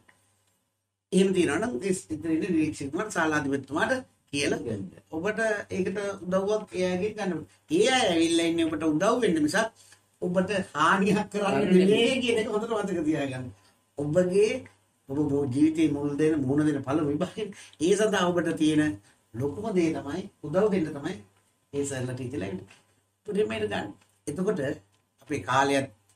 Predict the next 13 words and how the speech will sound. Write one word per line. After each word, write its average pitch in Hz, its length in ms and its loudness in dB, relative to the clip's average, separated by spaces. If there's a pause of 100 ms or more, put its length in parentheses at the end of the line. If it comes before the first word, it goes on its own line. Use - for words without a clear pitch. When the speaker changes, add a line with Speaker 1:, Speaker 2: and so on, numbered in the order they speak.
(220)
Speaker 1:
ඉක්ම 120 260 -8
යනවා 151 320 4
වේගෙන්. 151 440 0 (380)
ඒ 143 120 -4
නිසා 160 280 0
මම 143 200 -2 (680)
මෙතනින් 131 380 -6
සමුගන්න. 160 400 -2
සුභානි 135 340 0
මිස් 135 240 -4
ඔබතුමීට 131 580 -6
බොහොම 127 320 -2
ස්තුතියි. 160 500 0